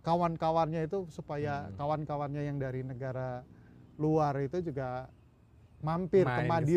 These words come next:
Speaker 2: sini
Speaker 1: gitu.
Speaker 2: lagi.
Speaker 1: Karena mau tidak mau
Speaker 2: Hmm.
Speaker 1: akan berdampak.
Speaker 2: Iya.
Speaker 1: Mereka datang ke Gunung Sari mau tidak mau juga akan, nggak mau kan cuma di Madiun, Madiun hanya di
Speaker 2: Iya.
Speaker 1: Gunung Sari aja, mau tidak mau dia juga akan main ke beberapa
Speaker 2: Tempat-tempat
Speaker 1: tempat
Speaker 2: yang
Speaker 1: pilihan
Speaker 2: lain.
Speaker 1: yang lain.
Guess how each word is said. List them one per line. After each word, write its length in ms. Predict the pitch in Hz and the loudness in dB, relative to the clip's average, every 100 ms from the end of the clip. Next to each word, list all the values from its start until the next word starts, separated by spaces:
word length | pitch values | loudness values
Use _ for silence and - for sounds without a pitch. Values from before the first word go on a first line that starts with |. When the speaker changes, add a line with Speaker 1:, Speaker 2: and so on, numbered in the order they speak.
| 170 | 6
Speaker 2:
sini 100 | 113 | 4
Speaker 1:
gitu. 60 | 110 | 0
Speaker 2:
lagi. 140 | 107 | -2
Speaker 1:
Karena 240 | 151 165 233 | 0 0 0
mau 180 | 214 208 | -2 0
tidak 240 | 202 180 | 2 2
mau 160 | 170 262 | 0 -2
Speaker 2:
Hmm. 100 | 233 | -2
Speaker 1:
akan 120 | 233 196 | -2 0
berdampak. 580 | 180 208 247 240 190 - | 0 2 2 2 -4 -4
Speaker 2:
Iya. 240 | - 117 98 - | -6 -6 -6 -6
Speaker 1:
Mereka 320 | 165 180 175 170 | 0 0 2 2
datang 340 | 160 143 151 143 | 0 0 -4 -2
ke 140 | 147 143 139 135 | 0 0 0 -2
Gunung 280 | 127 143 139 | -2 -2 -2
Sari 280 | 127 131 170 | -4 -4 -4
mau 160 | 190 180 | -4 -6
tidak 240 | 160 135 | -4 -4
mau 160 | 143 196 | -4 -6
juga 380 | 185 147 135 135 | -4 -2 -2 -4
akan, 320 | - 143 131 - - - - | -6 -6 -8 -14 -20 -16 -2
nggak 200 | 147 131 | 0 0
mau 260 | 123 123 175 | -2 0 0
kan 240 | 214 196 | 2 0
cuma 240 | 185 185 | 0 -2
di 120 | 165 156 | 2 2
Madiun, 520 | 147 151 135 143 156 - - | 2 0 0 -2 -6 -14 -12
Madiun 480 | 147 151 135 165 170 | -2 0 2 0 0
hanya 240 | 139 139 | -2 -2
di 280 | 135 131 - | -2 0 -2
Speaker 2:
Iya. 20 | 127 | -2
Speaker 1:
Gunung 240 | 143 139 | -2 -2
Sari 240 | 135 131 139 | -4 -6 -4
aja, 260 | 175 156 | -2 -4
mau 140 | 127 127 | -6 -8
tidak 280 | 120 117 113 | -8 -8 -8
mau 120 | 143 | -8
dia 160 | 143 | -6
juga 280 | 143 135 127 | -6 -6 -6
akan 140 | 127 123 | -6 -8
main 320 | 123 135 143 | -6 -6 -6
ke 240 | 143 139 - 131 - - | -4 -6 -8 -20 -20 -12
beberapa 400 | 135 123 131 123 | -6 -4 -2 -2
Speaker 2:
Tempat-tempat 200 | 107 143 143 | -2 -2 -2
Speaker 1:
tempat 240 | 131 147 | -2 -2
Speaker 2:
yang 80 | - | -4
Speaker 1:
pilihan 240 | 135 131 | -4 -4
Speaker 2:
lain. 100 | 127 | -6
Speaker 1:
yang 120 | 127 135 | -8 -4
lain. 220 | 151 | -4